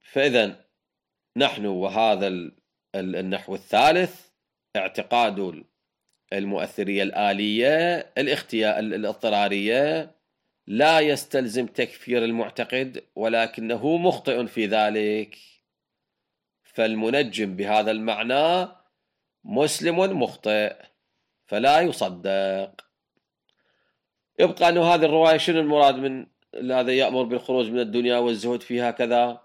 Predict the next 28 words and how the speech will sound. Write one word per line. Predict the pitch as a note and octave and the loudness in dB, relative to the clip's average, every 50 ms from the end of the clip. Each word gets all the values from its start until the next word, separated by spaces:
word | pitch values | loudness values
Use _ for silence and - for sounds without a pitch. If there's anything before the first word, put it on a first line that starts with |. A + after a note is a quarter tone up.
| _ _ _ _ | _ _ _ _
فش-، | - A2 A2 G#2+ E2+ F#2 F#2 F2 | -8 -8 -8 -8 -8 -8 -8 -8
مع | A2 A2 A#2 B2 A2 A2+ A#2+ G2+ | -8 -6 -4 -4 -2 -2 -2 -4
أنه | G#2 A#2+ A#2+ A#2+ A#2 A#2 A#2 A#2 - - | -4 -4 -4 -4 -2 -4 -4 -6 -8 -8
هناك | A2 A#2 B2+ B2 A#2 - | -4 0 0 0 0 -2
عبر | B2 - A#2+ A2 G#2 A#2+ A2+ | -4 -2 -2 -2 0 -2 -2
عنه | F#2+ A2 A#2+ A#2+ G#2+ A2 A#2 A#2+ A#2+ - | -2 -4 -8 -8 -6 -6 -4 -4 -4 -4
نجم | - B2 A#2 G#2 A2 A#2 A#2+ | -4 -4 -4 -4 -4 -2 -2
نحس، | B2 A#2 - - - B2+ B2+ B2+ B2 A#2+ A#2 _ _ _ _ _ _ _ _ _ _ _ _ _ _ _ _ _ _ _ _ _ - - | -2 -2 -4 -4 -4 -2 -2 -2 -4 -8 -12 _ _ _ _ _ _ _ _ _ _ _ _ _ _ _ _ _ _ _ _ _ -2 2
ذكروا | G3 G3+ - - D3 C#3+ D3 C#3 | 4 4 4 4 4 4 4 2
بأنه | B2+ C3+ A#2+ C#3 C#3 C3+ C3 B2 B2+ B2 | 2 0 0 0 -2 -2 -2 -2 -2 0
على | C3 D3 C#3+ C3 | 0 0 0 0
اعتبار | A#2 - - A#2 A#2 A#2 A2+ A2+ - A2+ | -2 -2 -4 -2 0 0 0 0 -2 -4
أن | A#2 A2+ A2+ A2+ A2+ A2 A2 A2 A2+ - - _ _ _ _ _ _ _ _ _ _ _ _ _ _ - | -6 -6 -6 -4 -4 -2 -2 -4 -6 -8 -12 _ _ _ _ _ _ _ _ _ _ _ _ _ _ 0
هذا | C#3 D3 C#3+ B2 B2+ | 2 2 4 2 2
النجم | A2+ A2 A2 A2 G#2 F#2+ F#2+ G#2 G2+ G2+ _ _ _ _ - | 0 0 -2 -4 -4 -4 -6 -10 -12 -14 _ _ _ _ -6
خلقه | - A2+ B2+ C#3 C#3 - B2+ A#2+ A2+ | -4 -2 -2 -2 -2 -2 -4 -4 -4
الله | A2+ A2 A2 A2 A2 A2 A2 - - _ _ _ _ _ _ _ _ _ - | -2 0 0 2 2 0 -2 -4 -12 _ _ _ _ _ _ _ _ _ 0
يأمر | A2 C3 C3+ F#2+ A#2+ A#2 A2+ A2+ | 0 2 2 2 0 -2 -2 -2
بهذه | G#2+ G#2 G2 A2+ C3+ D3 D3+ D#3 D3 D3+ | -2 -2 0 2 2 2 2 0 -2 -2
الأشياء | A2+ F2 B2+ - - C3 B2+ B2 - G2+ | -2 -2 -4 -2 -2 0 2 2 0 0
التي | A#2 A2+ A#2 A#2 A2+ - A2+ A#2 A2+ G#2 | -2 -4 -6 -6 -6 -6 -6 -6 -4 -4
هي | A2+ A#2+ A#2 A2 | -2 -2 -2 -2
تنسجم | - - A2+ G#2+ - - D3+ C#3+ C#3+ D#3 D3 D3 C3+ | -2 -4 -6 -4 -2 -2 -2 -2 -2 -2 -2 0 0
مع | C3 - - B2+ | -2 -2 -4 -4
النفس | B2+ C3+ E3 F#3+ - - - | -2 0 0 -2 -2 -2 -4
الإنسانية، | C3+ G2+ A2 G#2+ - - A2 G2+ G2+ G#2 G2+ G2+ | -4 -4 -4 -6 -4 -4 -4 -4 -2 -4 -4 -4
وأن | G2+ G2+ G2+ G2+ A2+ A2+ A2+ A2+ | -4 -4 -4 -6 -6 -6 -6 -8
النفس | A2 A2+ A#2+ C#3+ D3 C#3+ - - - - _ | -6 -4 -4 -4 -4 -4 -8 -14 -16 -18 _